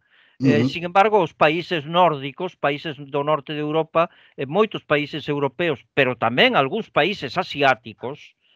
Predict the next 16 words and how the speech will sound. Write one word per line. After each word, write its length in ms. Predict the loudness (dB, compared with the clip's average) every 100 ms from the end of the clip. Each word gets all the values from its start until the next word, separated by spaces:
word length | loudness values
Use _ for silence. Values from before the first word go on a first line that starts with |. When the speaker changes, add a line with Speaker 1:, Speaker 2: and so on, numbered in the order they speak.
| _
Speaker 1:
como 480 | -4 -2 -2 -2 -2
Singapur 880 | -4 -6 2 2 4 2 2 0 -6 -14 _ _
ou 240 | -2 -2 -2
como 320 | -4 -4 -2
Corea 400 | 0 2 2 0
do 80 | -2
Sur, 480 | -2 -2 -2 -6 -14 -8
eh, 240 | -6 -6 -10 _ _ -4
eh, 220 | -2 -2
pois 260 | -2 -8 -4
aparecen 480 | -2 0 -2 -2 -4
moi 100 | -2
ben 160 | 0 -2
Speaker 2:
Certo. 140 | -6
Speaker 1:
situados 460 | -6 2 2 2 -4
porque, 480 | -6 -6 -2 -4